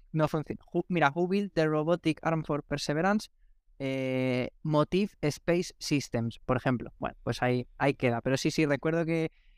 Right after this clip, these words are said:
que hici-, mira, Leonardo también, eh, que es otra empresa que, que, pues, sobre todo de, de armas, ¿no? No, eh, que creo que es europea. Bueno, pues, eh, lo dicho, eh, comentaremos también alguna empresa de estas que toda la tecnología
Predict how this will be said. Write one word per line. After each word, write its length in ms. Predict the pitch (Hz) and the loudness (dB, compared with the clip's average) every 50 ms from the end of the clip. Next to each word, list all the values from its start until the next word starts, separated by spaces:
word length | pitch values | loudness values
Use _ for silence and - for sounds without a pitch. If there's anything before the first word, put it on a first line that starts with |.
| _ _ _ | _ _ _
que 160 | - 170 160 | 0 0 2
hici-, 200 | 151 147 - 165 - | 2 0 -2 -6 -2
mira, 220 | 170 165 151 139 139 | 0 4 4 4 4
Leonardo 500 | 139 139 139 151 160 165 160 147 151 156 | 4 2 2 4 2 2 2 0 0 0
también, 460 | - 131 135 143 151 160 175 202 - | 0 0 2 2 2 0 0 -4 -6
eh, 380 | - 151 139 131 131 131 127 123 | -6 -4 -2 0 0 0 0 -2
que 60 | - | -2
es 80 | 143 - | -4 -4
otra 140 | 147 143 135 | -2 -2 -2
empresa 400 | 135 127 143 139 - - 135 131 | 0 0 0 0 2 2 0 0
que, 500 | - - 131 127 127 123 123 123 120 120 | 0 0 2 2 2 2 0 0 -2 -4
que, 140 | - 120 117 | -4 -6 -6
pues, 340 | - 131 127 123 120 - _ _ | -2 -2 -2 -2 -2 -4 _ _
sobre 260 | - - - 131 127 123 | -10 -4 -2 0 0 0
todo 200 | - 143 143 139 | 0 -2 0 0
de, 420 | 135 135 131 127 127 123 123 123 | 2 2 2 2 2 0 0 0
de 120 | 120 127 127 | 0 2 4
armas, 320 | 135 151 156 143 127 127 | 4 4 4 4 0 0
¿no? 160 | 143 175 196 | 2 2 2
No, 120 | 180 156 131 | 2 2 0
eh, 140 | 123 135 - | 0 -4 -6
que 160 | - - - | -8 -12 -8
creo 160 | - 147 156 | -6 -4 -2
que 60 | 156 | -2
es 100 | 151 - | -2 -2
europea. 420 | 156 143 135 127 113 143 143 127 - _ - - _ _ _ _ _ _ _ _ _ _ _ _ _ | -2 -2 -2 -2 0 0 0 0 0 _ -12 -20 _ _ _ _ _ _ _ _ _ _ _ _ _
Bueno, 260 | - 226 247 247 285 - _ _ | 2 4 4 4 2 -4 _ _
pues, 540 | - 147 143 139 135 135 135 - - - - | -2 2 2 2 2 2 0 -2 -4 -6 -4
eh, 240 | 120 135 139 135 135 | -2 0 0 0 2
lo 100 | 135 143 | 2 2
dicho, 320 | 156 185 190 - - 123 120 - | 2 2 2 0 -2 -6 -6 -6
eh, 920 | - 139 131 131 135 135 139 135 131 135 135 135 135 135 135 131 131 131 - _ _ | -6 -6 -4 -4 -4 -4 -4 -6 -6 -8 -8 -10 -10 -10 -10 -10 -10 -12 -14 _ _
comentaremos 580 | - - 147 151 151 139 170 175 202 185 160 - | -4 -2 0 2 2 2 2 2 2 2 0 0
también 220 | - 151 151 147 | 0 0 2 2
alguna 540 | 147 143 135 143 143 143 139 139 131 127 127 | 0 -2 -2 -2 -2 -2 0 0 -2 -2 -4
empresa 420 | - 143 151 - - 151 143 - 147 | -4 -6 -6 -2 -2 -2 0 2 2
de 100 | 143 156 | 0 0
estas 200 | - - 165 156 | 0 0 0 0
que 320 | - 147 139 131 127 123 - | 2 2 2 2 2 0 2
toda 160 | - 156 160 | 4 4 4
la 100 | 165 160 | 4 4
tecnología 840 | - 160 156 151 151 143 - - 151 151 147 143 139 139 135 135 135 | 4 2 2 2 2 0 0 0 0 2 4 4 4 4 4 2 2